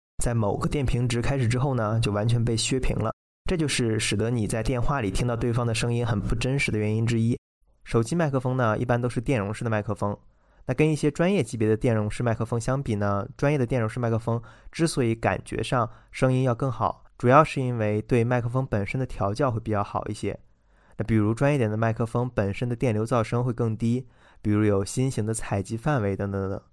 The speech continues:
才使得你在听感上啊，觉得这些专业的麦克风采集到的更清晰。但是如果在相对安静的环境下呢，手机麦克风如果可以得到合理的使用，录制出来的效果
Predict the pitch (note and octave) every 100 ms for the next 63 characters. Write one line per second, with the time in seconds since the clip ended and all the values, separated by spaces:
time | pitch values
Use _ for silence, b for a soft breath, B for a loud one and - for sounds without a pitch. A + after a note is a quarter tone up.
0 | _ _ _ - C#3 C3 G#2+ A2 G#2+ A2+
1 | G#2+ - D3 B2 - A2 G#2 G2 G#2+ G#2+
2 | A2+ A2 A2+ B2+ B2+ A2+ A2+ A2+ A2 A2+
3 | A#2 B B - - G2 G#2+ A#2 A2 G#2+
4 | G2+ B2 A2+ B2 A#2 - B2 - _ _
5 | _ _ _ _ - C#3 - A#2+ A#2 C3+
6 | B2+ B2 - C#3 C3+ A#2 C3+ D3+ B2+ -
7 | G2+ A2+ A#2 A2+ G#2 G#2 b b b -
8 | A2 G2+ C3+ C3+ C3 B2 C3 C#3 A#2+ A#2+
9 | A2 G2+ - A#2+ A2+ A2 A2+ A2 A#2 A#2
10 | C3 - - A2+ B2 - b b b B2
11 | A2+ A2+ A2+ G#2+ A2+ B2 A2 G#2 G2